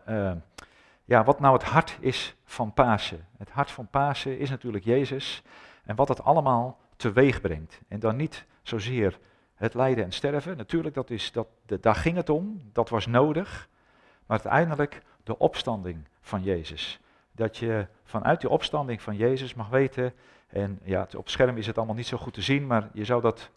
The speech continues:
op de, er liggen er nog een paar, zou je eens op de D V D moeten kijken, maar de woorden die daarin meegenomen zijn als, als, als vrede, acceptatie, eh, zing de dag,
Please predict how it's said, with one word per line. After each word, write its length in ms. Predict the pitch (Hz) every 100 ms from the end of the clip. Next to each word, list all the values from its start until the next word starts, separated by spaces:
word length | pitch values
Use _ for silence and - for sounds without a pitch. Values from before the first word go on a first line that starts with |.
| _
op 160 | - 104
de, 180 | 107 117
er 120 | 107
liggen 180 | 123 120
er 60 |
nog 100 | 117
een 80 | 113
paar, 320 | 110 113 117 - - _ _
zou 220 | 101 117
je 60 | 110
eens 120 | 113
op 60 | 107
de 160 | 120
D 40 | 110
V 160 | 117
D 20 | 123
moeten 180 | 110
kijken, 380 | 107 117 127 131
maar 240 | 120 113 - - _
de 160 | - 101
woorden 420 | 107 156 170 135
die 120 | 131
daarin 280 | 123 117 113
meegenomen 600 | 117 156 156 135 123 117
zijn 420 | 101 110 110 113
als, 280 | - 101 -
als, 320 | 107 101 -
als 240 | 101 101 -
vrede, 540 | - 143 147 139 139
acceptatie, 960 | 135 - 131 - 135 131 127 - 120 120 - - - - -
eh, 460 | - 107 104 104 101 95 - _ - -
zing 500 | 92 87 131 156 139
de 120 | 127
dag, 560 | 127 123 - - -